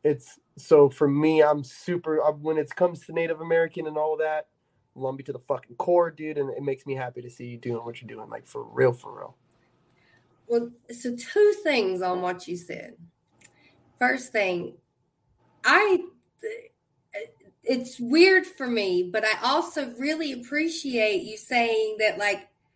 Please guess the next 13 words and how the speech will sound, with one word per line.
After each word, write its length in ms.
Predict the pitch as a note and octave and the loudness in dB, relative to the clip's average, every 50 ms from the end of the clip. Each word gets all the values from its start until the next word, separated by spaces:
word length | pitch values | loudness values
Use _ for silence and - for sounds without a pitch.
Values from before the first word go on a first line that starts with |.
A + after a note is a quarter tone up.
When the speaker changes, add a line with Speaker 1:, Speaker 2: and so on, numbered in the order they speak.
| _ _ _ _ _ _ - | _ _ _ _ _ _ 2
Speaker 2:
I'm 220 | - A#3+ B3 B3 | 4 6 6 6
on 160 | B3 A#3+ A#3 A#3+ | 4 2 2 0
the 60 | B3 | 0
come 360 | A#3+ - E4+ G4 E4+ D#4 C4+ | 2 4 8 8 8 8 6
up, 340 | A3+ G3+ F3+ F#3 F#3+ - - - | 2 2 0 -2 -6 -12 -12 -6
you 180 | - B3 C4 | -2 0 4
know 120 | C#4 D4 D4+ | 8 8 10
what 80 | D#4+ | 10
I'm 140 | F#4 C#4 A#3+ | 8 8 6
Speaker 1:
Oh, 40 | A#3 | 6
Speaker 2:
saying? 240 | A#3+ A#3+ A#3 A3+ A#3 | 6 6 6 6 4
Speaker 1:
yeah. 160 | B3 C4 A3+ | 4 2 2
Speaker 2:
Like, 200 | G3+ D3+ C3+ B2 | 2 0 -2 -2